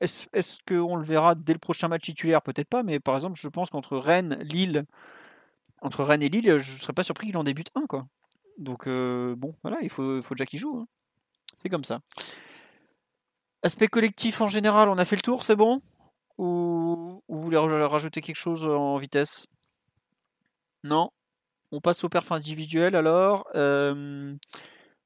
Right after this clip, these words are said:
de qui voulez-vous parler ? Est-ce que vous pou-, voulez parler du match de Navas ou ça n'a strictement aucun intérêt ?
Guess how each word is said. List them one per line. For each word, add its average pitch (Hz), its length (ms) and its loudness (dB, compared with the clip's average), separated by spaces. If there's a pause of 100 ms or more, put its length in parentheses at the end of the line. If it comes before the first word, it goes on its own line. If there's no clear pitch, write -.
de 160 200 -2
qui 220 220 -4
voulez-vous 190 440 0
parler ? 170 520 4
Est-ce 156 160 -4
que 156 80 -6
vous 151 180 -8
pou-, 147 160 -6
voulez 143 300 -2
parler 143 200 4
du 147 140 -6
match 143 220 -4
de 147 100 -2
Navas 147 400 2
ou 135 80 -14
ça 135 140 -4
n'a 135 100 -4
strictement 135 440 -8
aucun 131 180 -2
intérêt ? 147 580 2